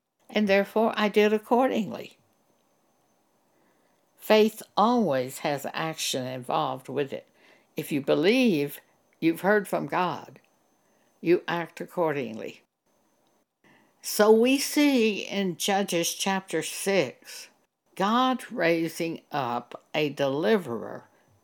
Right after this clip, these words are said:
whereby they would overcome the Midianites. It's always that way. We have a problem in this life.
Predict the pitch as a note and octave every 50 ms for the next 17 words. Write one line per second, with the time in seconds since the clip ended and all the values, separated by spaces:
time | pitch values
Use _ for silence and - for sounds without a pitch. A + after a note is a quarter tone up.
0 | _ _ _ _ _ _ - E3+ F3 D#3+ C#3+ - - F3+ G3 G3+ F#3+ E3 C#3+ C3+
1 | C3+ C#3 D3 C#3+ - _ _ _ _ _ _ _ - D#3 F3 E3 D#3 D3 D3 -
2 | - E3 D#3+ F3 E3 - - E3 D#3+ D3+ D3 C#3 C#3+ C#3+ C#3+ D3 C#3 B2 C3 A#2
3 | G#2 A#2 A2+ G#2 - C3 - - - - - - - - - - _ _ _ _
4 | _ _ _ _ _ _ _ _ _ _ _ _ _ _ _ _ _ _ _ _
5 | _ - G3+ F3 - - G3 G3 G3+ G3 F#3 D#3 A#2 A#2 B2 - - C#3 A#2+ -
6 | - - B2+ B2 A#2 B2 - - _ _ _ _ _ _ _ _ _ _ _ _
7 | _ _ _ _ - C#3+ D3+ F3+ G3+ G3 F#3+ G3 F#3+ F3+ F3 F3 - - - A3
8 | A3+ A#3+ B3+ B3+ B3+ B3+ A#3+ A#3+ A3+ G#3+ G#3+ G#3+ G#3 G#3 G3+ - - E3 D3+ D3
9 | C#3+ C3+ C3+ D3 D3+ - - _